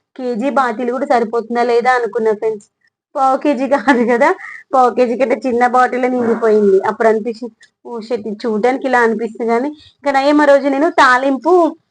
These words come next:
ఇది మిక్సీ పట్టకముందే తాలింపు వేసేసిన తర్వాత మిక్సీ పడదాం అనుకున్నాను. అమ్మో ఎందుకులే, మిక్సీ పట్టాక దాన్ని బట్టి మన ఉప్పు కారాలు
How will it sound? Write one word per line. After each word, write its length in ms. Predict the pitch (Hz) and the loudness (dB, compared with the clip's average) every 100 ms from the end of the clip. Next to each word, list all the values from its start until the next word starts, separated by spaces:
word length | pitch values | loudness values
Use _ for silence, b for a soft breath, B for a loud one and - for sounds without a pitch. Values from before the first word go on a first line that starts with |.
| _ - | _ -8
ఇది 160 | 247 240 208 - 262 | -6 -6 -8 -4 -4
మిక్సీ 240 | - 330 311 | 0 2 2
పట్టకముందే 380 | 269 285 285 | 2 2 0
తాలింపు 440 | 302 302 254 277 269 | 2 2 2 2 2
వేసేసిన 340 | 269 262 262 254 | 2 0 0 -2
తర్వాత 180 | 247 320 | 2 2
మిక్సీ 220 | 302 - 269 | 2 2 0
పడదాం 280 | 254 240 254 262 | 2 2 2 0
అనుకున్నాను. 460 | 220 240 226 240 285 B B - | -2 0 2 0 -4 B B -10
అమ్మో 180 | 226 254 269 | -4 0 0
ఎందుకులే, 380 | 247 269 269 277 254 | 2 0 2 2 2
మిక్సీ 240 | 233 247 | -2 -2
పట్టాక 340 | 277 262 269 277 254 | 0 0 0 0 2
దాన్ని 220 | 240 233 | 2 0
బట్టి 340 | 226 233 220 320 339 _ _ _ - | 0 -2 0 0 -2 _ _ _ -10
మన 140 | 262 254 | -6 -6
ఉప్పు 160 | 208 277 | -4 -2
కారాలు 260 | 277 262 262 | 2 2 2